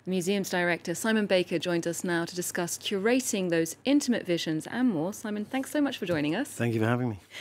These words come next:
Speaker 1: Now, I believe you had the idea for this exhibition before you arrived here in Paris, uh, as director of the mep in twenty eighteen, so the theme must have been playing on your mind. But given the state of the world at the moment, doing an exhibition about love almost seems, uh, radically positive.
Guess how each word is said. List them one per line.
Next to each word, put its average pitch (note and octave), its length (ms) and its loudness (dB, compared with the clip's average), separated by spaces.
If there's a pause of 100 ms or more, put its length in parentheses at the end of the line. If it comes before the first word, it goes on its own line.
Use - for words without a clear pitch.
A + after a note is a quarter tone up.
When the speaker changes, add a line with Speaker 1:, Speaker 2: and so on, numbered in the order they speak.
(300)
Speaker 1:
Now, D4 220 4
I D#4 80 2
believe F4+ 260 4
you F4 80 2
had D4 120 -2
the C4+ 100 2
idea A#3 280 2
for G#3+ 100 -4
this G3+ 160 0
exhibition G3 580 -2
before D4 420 2
you A3+ 140 4
arrived - 380 -2
here - 120 -4
in C#3 140 -2
Paris, - 440 -4
uh, D3+ 160 0
as G#3+ 160 2
director D#3+ 380 -2
of D3 60 -8
the D3+ 60 -2
mep - 260 -2
in D3+ 280 0
twenty D#3 380 -4
eighteen, D3+ 380 -2
so E3+ 100 -6
the D#3 80 -2
theme B3 300 2
must A3 180 -4
have F#3 60 -8
been F#3 120 -2
playing D#3 400 -2
on D#3 220 -4
your D#3 120 -2
mind. D3 380 -2 (440)
But A3+ 160 4
given E4 340 6
the C4 80 2
state - 520 -2
of F3+ 180 -2
the F#3 60 0
world D3+ 520 2
at E3 160 0
the E3+ 80 -4
moment, E3+ 760 0 (240)
doing C4 220 2
an C4 60 4
exhibition G#3 360 -2
about F#3 220 0
love F#3 320 2
almost G3 300 -2
seems, F3+ 380 -2
uh, D#3+ 180 2 (280)
radically F3 720 -2
positive. - 960 -6